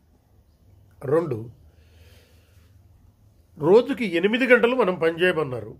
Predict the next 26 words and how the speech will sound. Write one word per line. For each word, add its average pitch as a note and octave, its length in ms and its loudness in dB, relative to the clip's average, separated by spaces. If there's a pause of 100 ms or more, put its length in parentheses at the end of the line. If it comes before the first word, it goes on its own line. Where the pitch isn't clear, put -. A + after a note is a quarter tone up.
(180)
ఎనిమిది E3+ 280 0
గంటల్లో F#3 400 0
రెండు E3 200 0
గంటలు D#3+ 300 0
పని D#3+ 240 -2
చేసి D#3+ 180 -4
నాలుగు D#3 240 -2
గంటలు, C#3+ 340 -4
ఆరు D3+ 220 0
గంటలు C#3+ 320 -4
విశ్రాంతి D#3 440 -4
తీసుకోమని C#3 440 -8
చెప్పలేదు. A2+ 500 -8 (500)
ఎనిమిది F3+ 380 2
గంటల F#3+ 320 2
పని E3 240 0
విధానాన్ని D#3+ 520 0
గురించి C#3+ 380 -6
మాట్లాడేవాళ్ళు C3 840 -2 (680)
ఎనిమిది F3+ 380 2
గంటలు G#3 440 2 (280)
పని E3 180 2
చేస్తున్నామా F#3 600 0
లేదా D3+ 380 -2 (1500)
బీఎస్ఎన్ఎల్ D3+ 580 0
కోసం G#2+ 340 -16